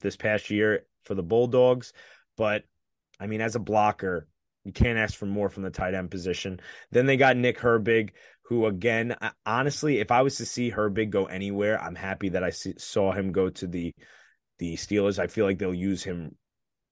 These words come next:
exactly how you need to in this three four, and I, I, I see them trying him out all over the place. And who knows? He, he might,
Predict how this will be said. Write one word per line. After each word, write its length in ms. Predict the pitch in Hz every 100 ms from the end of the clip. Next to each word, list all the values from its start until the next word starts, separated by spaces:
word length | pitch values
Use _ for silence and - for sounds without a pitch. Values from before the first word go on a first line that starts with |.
| _ -
exactly 680 | 90 85 95 92 - 107
how 120 | 90 92
you 160 | 90
need 260 | 87 90 87
to 180 | 101 92
in 60 |
this 160 | 85 -
three 240 | 95 92
four, 460 | 87 95 90 101 98 - _
and 580 | 90 87 85 82 76 - _ _ _ _ _ _ _ _ _ _ _ _ _
I, 360 | 73 80 82 78
I, 120 | 95
I 40 | 98
see 240 | - 110
them 180 | 101 98
trying 380 | - 101 95 95
him 100 | 95
out 160 | 92
all 260 | 90 90 90
over 200 | 92 87
the 80 | 85
place. 360 | - 85 80
And 240 | 85 80 80 - - _ _ _ _ _
who 100 | 104
knows? 320 | 101 107 90
He, 120 | 92 87 -
he 120 | 110
might, 300 | 117 107